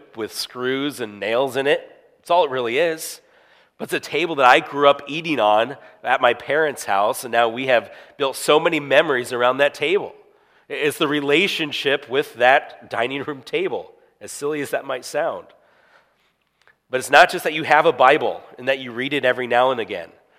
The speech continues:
or that you've memorized a verse or two. What's your relationship with the Word of God? Do you hold fast to it?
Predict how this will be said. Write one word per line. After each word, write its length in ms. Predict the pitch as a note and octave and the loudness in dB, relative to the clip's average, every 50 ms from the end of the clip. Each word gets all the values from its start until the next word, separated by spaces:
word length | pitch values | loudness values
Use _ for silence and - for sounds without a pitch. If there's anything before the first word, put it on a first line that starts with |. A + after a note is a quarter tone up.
| _ _ _ _ _ | _ _ _ _ _
or 60 | A#2 | -4
that 120 | A#2+ B2 B2+ | -4 -4 -4
you've 160 | B2 A2 A#2+ | -6 -4 -2
memorized 500 | C3 C3+ C#3 C#3 C3 B2+ B2+ B2 G2+ G#2+ | -2 0 2 4 4 4 2 2 -2 -10
a 60 | G#2+ | -8
verse 320 | F#2+ A#2+ B2 C3 - - | -4 -4 -4 -4 -4 -8
or 80 | B2+ G#2+ | -12 -12
two. 320 | - - - G2 F2 E2+ _ _ _ _ _ _ _ _ _ _ _ _ _ - | -14 -16 -18 -18 -20 -20 _ _ _ _ _ _ _ _ _ _ _ _ _ -10
What's 200 | C3+ F3 - A3+ | -10 -8 -6 -4
your 100 | G#3+ F#3+ | -4 -2
relationship 760 | F3+ D#3 C3+ C3 C#3+ F3+ F#3+ - - - - - C#3 - | -2 -2 0 2 2 2 0 -4 -8 -10 -10 -12 -12 -12
with 100 | D3+ - | -14 -14
the 80 | - C#3+ | -14 -12
Word 220 | B2 C3 C3+ C3+ | -10 -8 -8 -8
of 100 | B2+ - | -10 -10
God? 320 | - A#2+ C3 D#3 - G#2+ - _ _ _ _ _ _ _ _ _ _ - | -10 -10 -10 -10 -12 -16 -20 _ _ _ _ _ _ _ _ _ _ -12
Do 80 | D3 | -12
you 40 | C#3 | -6
hold 220 | B2+ F#3 G3+ F#3 | -4 -4 -4 -4
fast 460 | - - D#3+ C#3 D#3+ E3 - - - - | -4 -6 -6 -4 -4 -6 -8 -10 -12 -14
to 120 | - G2 | -16 -20
it? 140 | F2+ F2+ | -20 -20